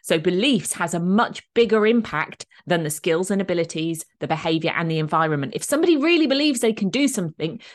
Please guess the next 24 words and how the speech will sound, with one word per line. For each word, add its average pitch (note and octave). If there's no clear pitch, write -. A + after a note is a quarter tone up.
they D4
may D#4
well C#4+
not B3+
have A#3
the A3
skills, D3
yet F#3+
you F3
can F3+
guarantee G#3+
they F3+
will G3+
achieve F3+
more G#3
than F3+
the E3
person E3
who E3
does, F#3+
but D#3
doesn't E3
believe D3
it. A2+